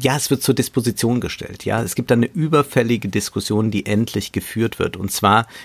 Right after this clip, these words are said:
geht es um die schwarze Null. Damit ist ja gemeint, dass der deutsche Staat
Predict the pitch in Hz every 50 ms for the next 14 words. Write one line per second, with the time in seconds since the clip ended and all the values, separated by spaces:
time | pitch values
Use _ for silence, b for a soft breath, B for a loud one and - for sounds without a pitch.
0 | B B B 107 110 110 - 117 104 - - 101 101 92 - 87 85 - - -
1 | - 87 87 87 87 - - - 104 95 92 92 95 98 95 80 82 - B B
2 | B B B B B B B B B B B B B B B - 135 139 165 185
3 | 175 160 143 117 117 107 104 101 104 110 139 175 180 - - - - _ - 123
4 | 117 135 139 - - - - - 131 117 113 110 101 113 113 123 123 - - 117
5 | - - - 98 98 113 135 139 - -